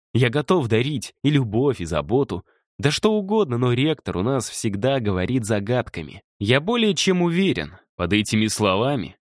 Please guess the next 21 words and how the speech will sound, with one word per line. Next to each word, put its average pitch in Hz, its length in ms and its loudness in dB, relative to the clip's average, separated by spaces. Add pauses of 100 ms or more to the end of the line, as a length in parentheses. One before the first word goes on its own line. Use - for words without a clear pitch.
(280)
он 104 220 0
подразумевал 110 720 2
нечто 117 540 -2
иное, 117 520 0 (340)
с 92 140 -6
более 110 400 0
глубоким 104 760 0
смыслом. 82 580 -6 (600)
Теперь 190 360 0
мне 95 200 0
придётся 120 580 0
разбираться 117 600 -2
ещё 120 260 0
и 135 80 2
с - 120 -4
этим. - 340 -2 (300)
Мало 185 380 2
мне 196 180 0
было 143 240 0
поисков 117 560 0
Гарри. 82 400 -6